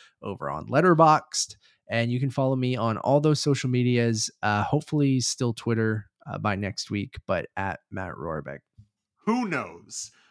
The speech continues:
Speaker 2: Uh, and I'm Eric March, and you can find more of my video reviews on rogerstv dot com slash cinema scene and on the social medias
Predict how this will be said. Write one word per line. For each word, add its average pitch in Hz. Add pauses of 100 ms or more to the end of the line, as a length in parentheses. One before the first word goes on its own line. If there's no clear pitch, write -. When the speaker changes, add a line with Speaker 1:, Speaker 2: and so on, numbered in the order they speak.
(120)
Speaker 2:
Uh, 123
and 120
I'm 143
Eric 151
March, 139
and 135
you 117
can 120
find 117
more 117
of 110
my 107
video 143
reviews 123
on 110
rogerstv 107
dot 107
com 110
slash 104
cinema 156
scene 135 (360)
and 120
on 113
the 107
social 165
medias 117